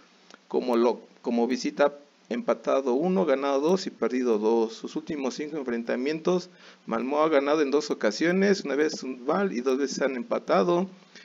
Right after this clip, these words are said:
Y cuando Sundsvall ha jugado como local recibiendo a Malmö,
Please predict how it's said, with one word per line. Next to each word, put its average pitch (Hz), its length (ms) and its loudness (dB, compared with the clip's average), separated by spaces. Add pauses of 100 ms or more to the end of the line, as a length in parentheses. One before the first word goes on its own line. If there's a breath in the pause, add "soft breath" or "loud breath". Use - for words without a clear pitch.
(140 loud breath)
Y 123 80 -4
cuando 123 280 -2
Sundsvall 135 640 -2
ha 147 80 0
jugado 151 380 0
como 123 200 -2
local 120 300 2
recibiendo 143 400 -2
a 143 60 -4
Malmö, 131 480 -2